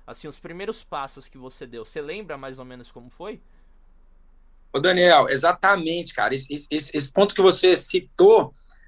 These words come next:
Speaker 2: é, é o ponto mais crucial, bicho, porque, e, e é até bom tá falando isso no seu canal, até que as pessoas que vão assistir, estão assistindo,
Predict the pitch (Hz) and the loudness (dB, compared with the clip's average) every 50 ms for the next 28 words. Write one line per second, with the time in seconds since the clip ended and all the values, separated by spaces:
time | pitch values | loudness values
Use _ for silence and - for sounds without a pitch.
0 | _ _ _ _ _ - 135 156 160 - 151 156 160 156 170 190 190 180 175 196 | _ _ _ _ _ -4 -2 -2 0 2 0 0 0 0 -4 -6 -4 -2 -2 -2
1 | 220 220 - 226 226 233 - - 202 175 160 156 156 151 135 135 127 123 - - | -2 -2 -4 -8 -10 -10 -8 -4 -2 2 2 2 2 2 0 -4 -8 -12 -12 -12
2 | - 160 170 175 170 165 151 135 127 - - 139 143 - 147 165 165 160 - 196 | -8 -6 -6 -4 -4 -4 -4 -4 -6 -8 -12 -16 -12 -6 -4 -2 -2 0 0 -2
3 | 196 185 143 175 202 214 - 185 180 - 156 135 139 156 190 202 185 143 123 - | -2 -2 -2 -4 -2 0 0 0 0 0 -2 -2 0 0 0 0 0 -2 -6 -14
4 | _ _ _ _ - 127 135 135 - 135 131 - 139 117 120 117 131 151 156 143 | _ _ _ _ -12 -12 -10 -8 -8 -8 -6 -4 -2 0 0 2 2 2 2 2
5 | 160 160 165 165 - - 151 135 147 147 - - 139 123 123 131 143 156 143 139 | 2 0 0 -2 -4 -6 -10 -10 -10 -10 -8 -8 -8 -6 -2 0 0 0 0 -2
6 | 131 120 - - - 151 170 185 147 123 127 - 139 143 131 - - 113 - - | -4 -8 -8 -6 -4 -2 0 0 -2 -2 -4 -4 -4 -4 -4 -4 -6 -8 -8 -6
7 | - 170 190 180 127 | -4 -4 -2 -4 -4